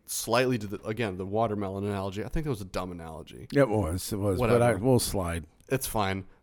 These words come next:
Speaker 1: My, my worldview just barely expanded, and so for a problem like that, it's like, I, I don't have the mental capacity to think about that right now.
Speaker 2: Yeah.
Speaker 1: And so when we wanted to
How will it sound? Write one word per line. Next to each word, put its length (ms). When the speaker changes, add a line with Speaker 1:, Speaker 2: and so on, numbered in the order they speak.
Speaker 1:
My, 380
my 140
worldview 500
just 340
barely 380
expanded, 600
and 140
so 240
for 240
a 60
problem 420
like 240
that, 240
it's 180
like, 240
I, 360
I 100
don't 140
have 240
the 100
mental 400
capacity 720
to 60
think 240
about 220
that 120
right 180
now. 220
Speaker 2:
Yeah. 160
Speaker 1:
And 120
so 360
when 180
we 120
wanted 400
to 400